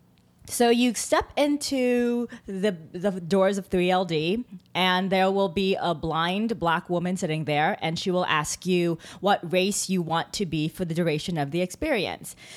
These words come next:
So some people who are white will say they're white, some people who are black will say they're black,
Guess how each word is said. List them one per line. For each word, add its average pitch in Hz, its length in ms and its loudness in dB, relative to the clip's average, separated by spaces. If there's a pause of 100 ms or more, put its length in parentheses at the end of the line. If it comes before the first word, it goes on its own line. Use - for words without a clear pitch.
So 294 300 4
some 285 280 2
people 226 1000 2 (260)
who 208 120 2
are 202 120 4
white 170 340 2
will 175 120 0
say 160 200 -2
they're 165 160 0
white, 143 320 0
some 151 140 -4
people 160 120 -4
who 185 40 -2
are 165 80 0
black 147 200 -4
will 160 60 -8
say 151 120 -6
they're 170 120 -4
black, 139 400 -2